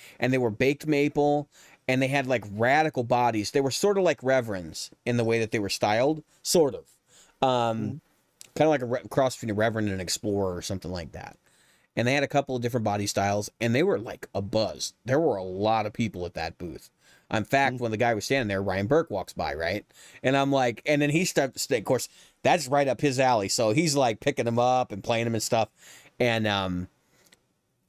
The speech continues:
Speaker 1: I was like, "This is what nam's gonna be," right? Like,
Speaker 2: Right, right.
Speaker 1: this is gonna be companies, guys working out of their garage, going to either get bought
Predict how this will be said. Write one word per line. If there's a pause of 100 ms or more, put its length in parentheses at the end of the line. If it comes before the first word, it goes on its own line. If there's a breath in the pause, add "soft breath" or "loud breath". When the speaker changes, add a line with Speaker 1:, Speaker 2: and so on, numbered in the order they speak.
Speaker 1:
I
was
like,
"This
is
what
nam's
gonna
be," (540)
right?
Like,
Speaker 2:
Right,
right.
Speaker 1:
this
is
gonna
be
companies,
guys
working
out
of
their
garage, (380 loud breath)
going (580)
to
either
get
bought